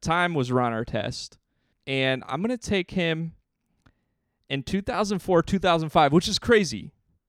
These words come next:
I know it's crazy because they only played seven games this year because of the malice at the Palace.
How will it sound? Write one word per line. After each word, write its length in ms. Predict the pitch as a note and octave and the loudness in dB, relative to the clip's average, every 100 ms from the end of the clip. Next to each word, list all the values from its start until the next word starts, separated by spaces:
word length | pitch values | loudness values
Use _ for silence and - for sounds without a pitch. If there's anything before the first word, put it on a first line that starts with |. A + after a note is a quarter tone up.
| - | -4
I 80 | C3+ | 4
know 160 | G3 | 6
it's 120 | F#3+ - | 6 2
crazy 380 | F#3 C#3+ A#2+ | -2 -2 -6
because 240 | - C#3 C#3+ | -12 -6 -2
they 60 | |
only 120 | E3 F3+ | 0 0
played 180 | F#3+ | -2
seven 300 | E3+ F3+ E3 | -2 -2 -2
games 240 | D#3 D#3 D3 | 0 -2 -2
this 160 | C#3 | -6
year 240 | D3+ C#3 C3 | -2 0 -2
because 360 | C3+ B2+ C#3+ | -6 -2 -2
of 120 | C3 C3 | -2 -8
the 60 | |
malice 280 | A#2+ A#2+ B2+ | -6 -6 -6
at 100 | B2 | -10
the 60 | A2 | -10
Palace. 480 | - - - - | -16 -16 -18 -20